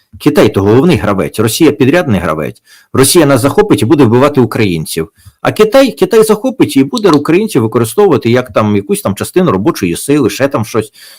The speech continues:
Їм не треба нас вбивати. Але Китай, якщо захопить, це вже назавжди. Ми вже ніколи не вирвемося. Ніколи. Це за країну-члена нато Чорногорію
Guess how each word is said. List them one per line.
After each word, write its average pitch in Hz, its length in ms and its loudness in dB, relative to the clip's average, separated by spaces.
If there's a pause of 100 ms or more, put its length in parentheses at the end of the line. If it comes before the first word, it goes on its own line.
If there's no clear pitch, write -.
(120)
Їм 139 200 4
не 147 80 2
треба 147 260 0
нас 90 180 -4
вбивати. 85 520 -6 (380)
Але 113 560 4 (320)
Китай, 226 340 2
якщо 120 240 0
захопить, 110 400 -4
це 220 80 4
вже 226 160 -2
назавжди. 190 640 -4
Ми 117 140 2
вже 143 140 -2
ніколи 160 380 2
не 120 60 0
вирвемося. 82 580 -6
Ніколи. 156 960 0 (640)
Це 170 360 0
за - 180 0
країну-члена 123 800 0
нато 120 280 -2
Чорногорію 98 840 -2